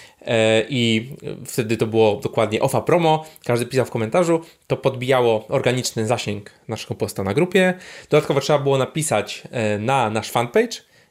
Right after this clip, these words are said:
więc wtedy fanpage mógł odpowiadać automatycznie kodem rabatowym. U nas to nie było,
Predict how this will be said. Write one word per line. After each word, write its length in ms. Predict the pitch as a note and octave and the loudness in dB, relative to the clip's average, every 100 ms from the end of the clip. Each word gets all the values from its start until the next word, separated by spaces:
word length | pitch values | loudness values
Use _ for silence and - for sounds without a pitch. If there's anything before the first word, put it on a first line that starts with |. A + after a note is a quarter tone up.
| - | -2
więc 240 | A2 G#2 | -2 -2
wtedy 240 | - C#3+ A#2+ | -2 -2 0
fanpage 420 | D3+ C#3+ A#2 - | 0 2 -2 0
mógł 260 | B2+ - A2 | -4 -2 -4
odpowiadać 400 | - C#3 C3 B2+ | -2 0 2 2
automatycznie 640 | B2 B2+ - - B2 A2 - - | 0 0 -2 -4 -2 -2 -6 -8
kodem 340 | - C3 A2 A2 | -2 0 2 2
rabatowym. 560 | A2+ A2 E3 G3 A#3 - _ | 2 2 2 2 2 -4 _
U 60 | E3 | -2
nas 140 | C3+ | 0
to 80 | D3+ | 0
nie 180 | C#3 D3 | 0 2
było, 480 | D3 A#2 A2 - | 4 2 0 -8